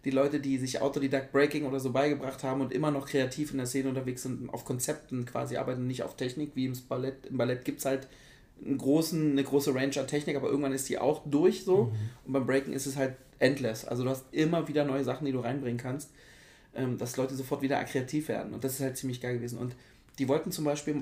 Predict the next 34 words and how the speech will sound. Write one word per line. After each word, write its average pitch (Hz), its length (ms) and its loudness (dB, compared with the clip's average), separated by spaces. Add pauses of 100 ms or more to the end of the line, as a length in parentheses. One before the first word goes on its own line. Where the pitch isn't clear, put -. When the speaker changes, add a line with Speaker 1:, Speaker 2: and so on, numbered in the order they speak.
(100)
Speaker 1:
beim 143 180 -2
Oxford - 360 -6
Verlag 143 340 -4
dann 131 140 -4
schreiben, 135 580 -4
ähm, 127 680 -6
sie 135 120 0
hat 131 100 -2
gesagt, 131 420 -4
da 127 60 -2
muss 135 160 -2
drinstehen, 156 580 -2 (380)
„Ken 147 220 -2
Swift 160 340 -4
is - 120 -6
fresh“ 120 400 -2
oder 123 100 -4
„He 131 140 0
looks 139 260 -2
fresh“. - 520 -2 (960)
Und 131 160 0
das 127 100 -4
ist 139 100 -4
ja 143 120 4
so 131 480 0 (200)
Hip-Hop-Sprache, 139 560 -2
die 139 120 -6
wir 175 340 2
super 143 580 -2
inflationär, 147 720 -2
so 165 380 0 (340)
einfach 151 340 -2
im 139 140 -6
Tagesgeschäft 170 880 -4